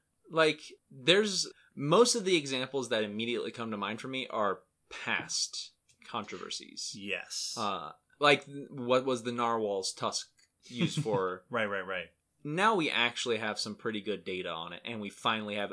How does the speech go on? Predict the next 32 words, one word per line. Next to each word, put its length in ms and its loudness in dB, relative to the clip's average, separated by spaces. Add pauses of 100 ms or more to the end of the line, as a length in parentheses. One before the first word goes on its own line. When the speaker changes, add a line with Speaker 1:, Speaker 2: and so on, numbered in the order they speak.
Speaker 1:
video 600 0
evidence 500 -2
of 220 -8
them 180 -8
catching 380 -8
fish 280 -4
with 120 -12
it. 160 -12
So, 140 -4
like, 260 0 (420)
now 380 4
we 120 6
don't 240 0
have 160 -2
a 60 -2
debate 340 2
there 180 -2
as 120 -4
much, 480 -4 (180)
but 80 -2
Speaker 2:
And 80 2
Speaker 1:
we 40 0
used 220 -4
to. 120 -6 (240)
Speaker 2:
even 640 -2
then, 540 -2 (120)
most 560 0 (460)
debates 680 2 (360)
are 100 6
actually 380 2
pretty 280 0
cordial. 680 -4